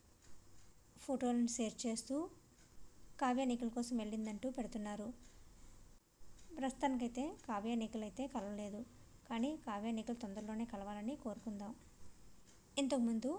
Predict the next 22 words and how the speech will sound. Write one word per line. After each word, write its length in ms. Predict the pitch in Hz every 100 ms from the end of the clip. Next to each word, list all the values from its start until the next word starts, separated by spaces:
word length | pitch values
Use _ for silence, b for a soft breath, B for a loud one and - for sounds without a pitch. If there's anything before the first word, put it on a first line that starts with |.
| - - 254
ఒకరాడు 340 | 233 233 226
జాడల్లో 360 | 226 220 220 226
ఒకరు 200 | 214 202
నడుస్తూ 360 | 190 190 - 214 -
ఏ 120 | 247
విధంగా 420 | 214 220 226 220 220
ప్రతి 280 | - 240 214
ప్రోగ్రాంకి 540 | 226 220 202 226 220 220
ఇద్దరు 200 | 180 208
కలిసి 220 | 202 202 220
వచ్చేవారో 500 | 196 208 202 202 208 - B B -
అదే 180 | 233 233
విధంగా 360 | 240 226 226 233
రావాలి 420 | 220 190 208 208 202
అంటూ 240 | 190 254 330 -
ఆడియన్స్ 400 | 233 202 220 220
అందరూ 300 | 214 196 220 302 359 B B - - - - -
ఎదురు 260 | 262 240 233
చూస్తున్నారు. 600 | 233 220 233 214 214 220 - B B B _ - - - - - -
మరి 200 | 302 285 269
అటువంటి 420 | - 233 247 240
రోజు 300 | 240 214 220